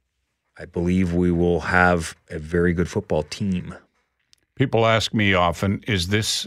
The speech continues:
Speaker 2: the year?" And my response is, "Well, it could be, but sports is unpredictable, and you just don't know." Would you say this is more likely to be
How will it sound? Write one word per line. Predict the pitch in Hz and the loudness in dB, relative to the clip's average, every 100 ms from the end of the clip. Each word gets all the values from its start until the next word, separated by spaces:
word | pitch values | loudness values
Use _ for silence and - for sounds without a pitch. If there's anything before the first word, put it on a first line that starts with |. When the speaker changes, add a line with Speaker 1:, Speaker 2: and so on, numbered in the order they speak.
| - | -8
Speaker 2:
the | 98 92 | -2 0
year?" | 90 113 92 71 71 _ _ _ _ _ _ _ - | 2 2 2 -2 -6 _ _ _ _ _ _ _ -4
And | 85 | 0
my | 95 98 | 2 2
response | 90 87 - 98 92 - | 2 0 0 2 2 0
is, | 92 82 | 0 2
"Well, | 98 92 | 0 0
it | 82 - | -2 -4
could | - 101 78 | -2 0 0
be, | 117 123 67 82 123 _ _ - | 0 0 0 -2 -4 _ _ -12
but | 80 98 95 | -4 -2 -2
sports | - 110 107 110 | -2 0 0 0
is | 110 92 82 - - _ _ _ - _ - | -2 0 -2 -4 -8 _ _ _ -20 _ -4
unpredictable, | 120 117 104 110 117 131 120 78 76 71 | -2 0 0 0 0 0 -2 0 0 0
and | 78 | 0
you | 80 | 0
just | 95 104 - | 0 -2 -2
don't | 92 87 | -2 0
know." | 113 107 82 - - - _ _ _ _ _ _ _ _ | 0 0 0 -4 -12 -20 _ _ _ _ _ _ _ _
Would | 95 92 | -2 0
you | 110 | 0
say | 143 - 113 | 0 2 2
this | 101 104 - | 2 0 0
is | 92 76 | 0 0
more | 98 95 92 | 2 2 2
likely | 90 110 143 - 98 | 2 0 0 -2 -2
to | - 101 | 0 -2
be | 87 92 87 | 0 0 -2